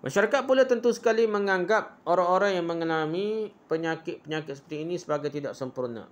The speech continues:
Keadaan ini akan membuatkan orang ramai menjauhkan diri daripada mereka. Sebagai akibatnya, tidak sempurnalah hujah Allah terhadap manusia. Tidak cukuplah alasan di pihak Allah untuk membebankan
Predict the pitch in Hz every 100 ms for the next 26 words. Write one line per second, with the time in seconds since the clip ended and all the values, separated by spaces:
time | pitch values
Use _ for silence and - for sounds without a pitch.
0 | - 135 135 156 175 185 139 143 135 131
1 | 131 - - 165 208 _ _ _ _ _
2 | _ _ - 151 170 185 220 196 180 175
3 | 160 165 156 180 175 165 156 151 147 135
4 | - 131 98 - - 143 147 143 160 156
5 | 160 185 170 143 156 143 151 156 151 139
6 | 131 143 147 - - 139 131 123 123 101
7 | 110 107 - 101 90 87 _ _ _ _
8 | _ _ _ _ _ _ 147 147 151 202
9 | 214 - 175 147 160 156 175 156 143 151
10 | 135 151 196 - 151 147 160 - 139 135
11 | 131 127 147 123 - 208